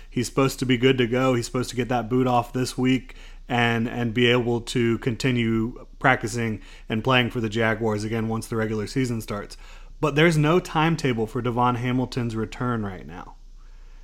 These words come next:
He has a non-football related medical issue with his back, according to the Jaguars, and they are not giving a timetable. So,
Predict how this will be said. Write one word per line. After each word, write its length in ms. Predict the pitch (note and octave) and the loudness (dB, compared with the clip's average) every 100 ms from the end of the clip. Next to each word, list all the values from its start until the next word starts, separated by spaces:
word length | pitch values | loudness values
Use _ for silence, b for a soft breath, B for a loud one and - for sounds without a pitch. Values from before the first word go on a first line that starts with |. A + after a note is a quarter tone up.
| - - | -20 0
He 160 | E3+ | 4
has 240 | D#3+ D#3+ C#3+ | 6 6 6
a 100 | B2+ | 4
non-football 800 | B2 D3 E3 - D#3 C#3 C#3+ | 4 4 2 -2 -4 2 4
related 500 | C#3 C3 B2+ B2+ A#2 | 6 4 4 2 2
medical 480 | A2+ A#2 C3 C#3+ C#3 | 0 0 0 0 -2
issue 380 | A#2+ B2 - C3+ | -2 -4 2 2
with 200 | A#2 A#2 | 2 0
his 180 | B2 G#2+ | -2 -4
back, 340 | F#2 A#2+ B2 | -2 0 0
according 400 | B2+ G#2 A#2 G#2+ | -2 -6 -6 -4
to 60 | G#2+ | -4
the 100 | G#2 | -6
Jaguars, 640 | F#2+ G#2 G#2 G2+ A2 A#2 | -6 -6 -6 -4 -4 -4
and 160 | A#2+ A2 | -4 -4
they 100 | A2 | -2
are 140 | B2+ | -2
not 240 | B2+ C3 A2+ | 0 -2 -4
giving 240 | A#2+ C3+ | -4 0
a 80 | C3+ | 0
timetable. 640 | C#3 D3+ D3+ A2 - - b b b b b b b b b b - | 0 -2 -2 -4 -6 -12 b b b b b b b b b b 2
So, 340 | F3+ B2 - | 4 4 2